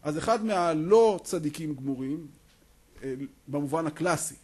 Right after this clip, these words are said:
אבל יכול להיות שבמובן הזה שהוא הבין רשעים גמורים, הוא היה צדיק לא רע. זה היה יהודי בשם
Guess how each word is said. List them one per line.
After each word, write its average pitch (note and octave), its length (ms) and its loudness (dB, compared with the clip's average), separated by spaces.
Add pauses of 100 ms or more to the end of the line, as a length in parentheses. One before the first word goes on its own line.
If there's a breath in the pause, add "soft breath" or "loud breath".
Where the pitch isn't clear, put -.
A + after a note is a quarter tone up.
(140)
אבל C3 280 -6
יכול E3 220 0
להיות F#3+ 100 4
שבמובן D#3 440 0
הזה E3 180 -2
שהוא D3+ 300 -2
הבין D3 240 0
רשעים D#3 400 -4
גמורים, D3 320 -2
הוא E3 100 -2
היה D#3 80 -2
צדיק D3+ 380 -6
לא D3+ 180 0
רע. C3+ 100 -4 (880 soft breath)
זה D3 180 0
היה F3+ 220 4
יהודי F#3 320 -2
בשם F3+ 460 -2